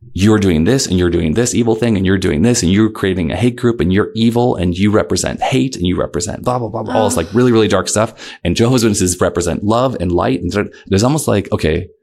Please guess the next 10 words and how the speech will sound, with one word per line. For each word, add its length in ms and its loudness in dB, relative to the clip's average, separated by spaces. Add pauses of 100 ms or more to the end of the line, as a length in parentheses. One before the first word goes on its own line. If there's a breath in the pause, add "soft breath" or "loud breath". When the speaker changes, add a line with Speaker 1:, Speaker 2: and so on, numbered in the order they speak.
(200)
Speaker 1:
obviously 400 0
none 280 4
of 100 0
that's 220 -2
true 300 -2
and 100 0
she 160 -2
knows 280 0
it. 240 -2 (640)
And 460 0